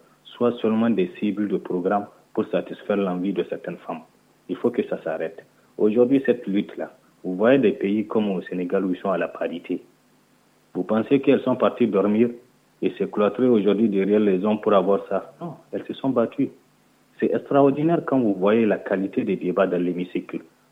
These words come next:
au, au Sénégal. Vous pensez qu'on ne peut pas le faire ici ? On peut le, bien le faire. Parce que quand vous regardez, même au sein des partis politiques, organisation de femmes, virgule, femmes, organisation femmes, point d'exclamation, tant, tant, tant, tant, tant,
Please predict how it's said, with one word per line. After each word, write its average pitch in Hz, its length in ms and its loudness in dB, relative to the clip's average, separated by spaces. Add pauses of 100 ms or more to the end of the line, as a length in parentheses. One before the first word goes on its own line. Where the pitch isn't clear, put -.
au, 87 220 -2 (300)
au - 80 -4
Sénégal. 82 460 -6 (720)
Vous - 80 -4
pensez 120 320 2
qu'on 139 140 -2
ne 131 40 -2
peut 113 120 2
pas 131 120 0
le 123 120 2
faire 120 220 -2
ici ? 113 320 -4 (520)
On 104 100 -4
peut 143 200 2
le, 139 140 6
bien 101 300 6
le 127 180 6
faire. 82 260 -6 (280)
Parce 90 200 -8
que - 80 4
quand 131 240 0
vous 120 120 2
regardez, 90 440 0
même 113 320 2
au 98 80 -4
sein - 160 -6
des 92 120 -2
partis - 360 -6
politiques, - 460 -8 (500)
organisation 95 680 0
de 98 140 0
femmes, 98 280 -2
virgule, 82 340 -8 (600)
femmes, 107 240 4 (580)
organisation 101 680 0
femmes, 104 260 0 (120)
point 107 140 0
d'exclamation, 90 720 -4
tant, 113 180 2
tant, 113 220 0
tant, 107 160 -2
tant, 104 180 -2
tant, 101 160 0